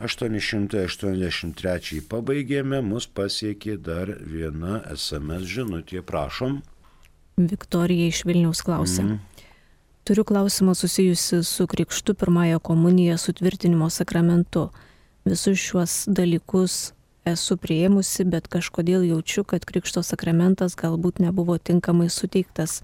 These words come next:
Speaker 2: arba jei ir teisingai buvo suteiktas, ar galiu naujai priimti šiuos sakramentus?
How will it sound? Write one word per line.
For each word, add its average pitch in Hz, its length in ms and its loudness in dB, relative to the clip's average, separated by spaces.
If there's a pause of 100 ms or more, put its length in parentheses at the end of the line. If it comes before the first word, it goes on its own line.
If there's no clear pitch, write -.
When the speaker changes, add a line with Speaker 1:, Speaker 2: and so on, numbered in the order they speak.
(460)
Speaker 2:
arba 180 300 2
jei 170 180 2
ir - 80 -4
teisingai 170 560 2
buvo 170 240 2
suteiktas, - 800 -4
ar 185 160 2
galiu 175 480 2
naujai 175 380 4
priimti 170 480 0
šiuos 175 300 -4
sakramentus? 165 720 -2